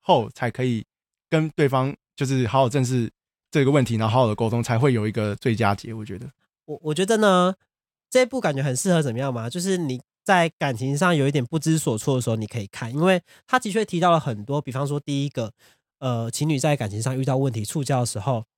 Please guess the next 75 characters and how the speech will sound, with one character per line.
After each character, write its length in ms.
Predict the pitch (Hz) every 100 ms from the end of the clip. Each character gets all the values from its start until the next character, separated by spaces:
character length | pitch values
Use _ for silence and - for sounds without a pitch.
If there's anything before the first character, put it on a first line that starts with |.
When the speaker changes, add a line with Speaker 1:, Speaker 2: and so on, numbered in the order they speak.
| _
Speaker 2:
走 120 | -
到 100 | 135
那 80 | 170
个 80 | 180
死 180 | - 107
胡 100 | 104
同 120 | 113
的 60 | 110
时 100 | 113
候 60 |
要 80 | 120
怎 80 | 113
么 100 | 78 -
办？ 160 | 98 - _ _ _ _
再 160 | 214 185
来 80 |
第 140 | 175 202
二 80 | 165
个 80 |
问 120 | 156 160
题 140 | 131
是， 240 | - 156 147 _ -
其 100 | 214
实 80 |
我 140 | 226 143
觉 100 | 135
得 80 | 139
很 180 | 131
多 120 | 120 165
人 100 | 147
没 80 |
有 80 | 151
意 200 | 147 165
识 80 | 147
到 120 | 143
一 40 | 131
件 120 | 135
事 120 | 127
情 120 | 127
是， 240 | 117 151 143 _ _ _
人 340 | 139 147 151
本 160 | 170 139
来 160 | 120
在 140 | 120 170
一 140 | 170
生 200 | 160 160
里 60 | 123
面 180 | 127 135
就 140 | 147
会 100 | 160
喜 300 | 147 - 95
欢 300 | - 131 135 - _ _
很 220 | - 107
多 160 | 139 147
不 140 | 165
同 200 | 120 101
的 140 | 104
人， 160 | 95 - _ _ _ _ _ _ _ _ _ _
所 160 | - 214
以 60 | 202
才 120 | 147
会 80 | 175
有 60 |
所 100 | 156
谓 80 | 135
的 80 | 143
前 220 | - 120
男 140 | 120
友、 100 | 127
前 180 | 117 120
女 60 | 117
友 100 | 110
的 80 | 104
存 240 | - 101
在。 240 | 135 123